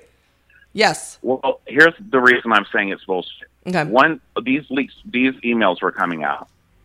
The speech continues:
Speaker 2: and then they were saying, "Okay, next week is the big one, and then we're gonna release another big one." And so everyone started freaking out. And the second debate, suddenly, I was watching them on the free channel, you know, 'cause I'm obsessed.
Speaker 1: Mm.
Speaker 2: And suddenly it was like, "Russia, Russia, Russia,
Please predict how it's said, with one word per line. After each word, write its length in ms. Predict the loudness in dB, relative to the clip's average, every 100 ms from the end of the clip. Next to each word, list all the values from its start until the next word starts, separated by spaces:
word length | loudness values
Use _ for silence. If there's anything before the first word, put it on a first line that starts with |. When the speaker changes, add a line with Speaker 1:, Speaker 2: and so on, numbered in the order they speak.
| _
Speaker 2:
and 220 | 4 4 4
then 240 | 2 0
they 140 | -2 0
were 180 | -2 -2
saying, 180 | -2 2
"Okay, 360 | 0 0 -4 -4
next 260 | -10 -8
week 180 | -8 -6
is 100 | -6
the 80 | -2
big 220 | 2 0
one, 260 | -2 -14 -10 -4
and 140 | 0
then 100 | 4
we're 100 | 4
gonna 180 | 4 2
release 300 | 2 0 -2
another 300 | 0 2 2
big 200 | 2 0
one." 240 | 0 -4 -6 _ _ _ _ _
And 160 | 0 2
so 120 | 2 6
everyone 400 | 6 6 2 2
started 300 | 4 2 0 2
freaking 340 | 2 2 2
out. 260 | 2 2 -2
And 140 | -2 -4
the 80 | 0
second 240 | 2 2 -2
debate, 400 | -2 -2 -2 -8 _ _ -2
suddenly, 540 | 2 2 0 -6 -8 0
I 100 | 0
was 180 | 2 2
watching 320 | 2 2 -2
them 160 | 0 0
on 120 | -2
the 60 | -4
free 140 | -6
channel, 380 | 0 2 2 0
you 100 | -4
know, 120 | -2 -4
'cause 100 | -6 -12
I'm 80 |
obsessed. 500 | -12 -6 -4 -4 -8 -12
Speaker 1:
Mm. 340 | -10 -8 -10 -16 _
Speaker 2:
And 140 | 0 0 4
suddenly 300 | 4 4 0
it 60 | 0
was 80 | 0
like, 100 | 2
"Russia, 360 | 4 4 4 2
Russia, 280 | 2 2 2
Russia, 360 | 2 0 -2